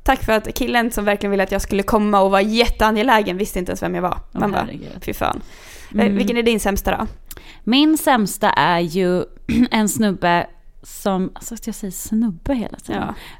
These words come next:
Speaker 1: Ja.
Speaker 2: Skitsamma, jag får väl göra det om jag vill. <laughs>
Speaker 1: Ja.
Speaker 2: Eh, nej, som sa,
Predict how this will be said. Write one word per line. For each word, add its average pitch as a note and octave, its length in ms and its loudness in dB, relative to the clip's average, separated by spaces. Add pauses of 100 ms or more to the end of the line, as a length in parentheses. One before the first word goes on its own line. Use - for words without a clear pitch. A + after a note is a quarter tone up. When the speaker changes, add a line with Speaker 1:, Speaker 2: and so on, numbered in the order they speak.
Speaker 1:
Ja. - 60 -20
Speaker 2:
Skitsamma, F3 580 -2
jag E3+ 160 -6
får F3+ 140 -8
väl F3 100 -4
göra E3 180 -2
det - 140 -8
om E3+ 100 -6
jag D#3+ 80 -6
vill. - 240 -4 (340)
<laughs> - 0 -
Speaker 1:
Ja. C4+ 120 6 (800)
Speaker 2:
Eh, A#3 320 6 (340)
nej, B3+ 360 4
som B3+ 260 0
sa, G3 440 4